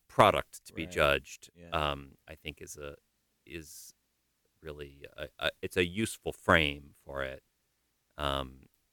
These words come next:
Speaker 1: if you can get yourself
Speaker 2: If
Speaker 1: in
Speaker 2: you
Speaker 1: it.
Speaker 2: can get there.
Speaker 1: <laughs>
Speaker 2: Yeah. It's hard. It's hard.
Speaker 1: Yeah.
Speaker 2: 'Cause, 'cause also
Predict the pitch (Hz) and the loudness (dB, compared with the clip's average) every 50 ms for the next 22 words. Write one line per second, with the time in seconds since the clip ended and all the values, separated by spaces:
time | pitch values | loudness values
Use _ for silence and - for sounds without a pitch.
0 | _ _ - 76 - - - _ - 65 64 65 _ _ - - - - - - | _ _ -12 -12 -12 -14 -18 _ -20 -20 -20 -20 _ _ -4 -4 -4 -4 -8 -20
1 | - - - 107 - - 110 - 92 82 - 92 90 - - 120 - - - 294 | -20 -20 -18 -14 -12 -12 -12 -12 -14 -16 -16 -14 -10 -6 -6 -6 8 10 12 12
2 | 185 190 175 143 120 95 147 147 165 - - - - 101 - _ - - _ _ | 12 12 10 8 10 8 6 6 6 2 -2 -6 -6 -6 -12 _ -20 -20 _ _
3 | 107 104 80 73 73 _ - - 101 - _ _ _ _ _ _ - - - _ | -16 -16 -16 -16 _ _ -20 -18 -18 -18 _ _ _ _ _ _ -16 -16 -16 _
4 | - 135 - 123 104 - - 160 160 143 - 139 - 92 - - - - - - | -20 -20 -20 -20 -20 2 8 10 10 10 10 8 6 6 2 -10 -14 -16 -20 -20
5 | _ _ _ _ _ _ _ _ _ _ _ _ _ _ - 151 143 - - 185 | _ _ _ _ _ _ _ _ _ _ _ _ _ _ 0 2 2 4 4 4
6 | 170 165 - 135 160 202 - - 139 117 110 107 107 104 101 101 - | 4 4 4 2 2 2 4 4 4 4 4 2 0 -2 -2 -4 -8